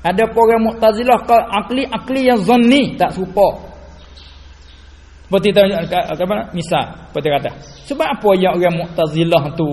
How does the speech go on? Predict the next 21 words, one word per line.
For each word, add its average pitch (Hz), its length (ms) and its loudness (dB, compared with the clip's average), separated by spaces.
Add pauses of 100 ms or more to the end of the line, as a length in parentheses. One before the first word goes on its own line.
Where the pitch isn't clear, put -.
(600)
ah, 147 880 0
dia 190 320 4
bolehnya 175 520 2
takwilkan, 165 760 -2 (640)
apa 151 280 -4
nama 156 320 -2
ni, 156 40 -6
ayat-ayat 156 680 0
yang 151 120 -2
hubungkan 147 440 -4
dengan 147 160 -6
mengatakan 143 480 -4
ada 147 280 -2
sifat 139 360 -4
ma'ani 131 240 -6
pada 135 240 -4
zat? 135 200 -4
Sebab 240 200 0
apa 190 120 -2
dia 165 80 2
takwil? 143 280 -4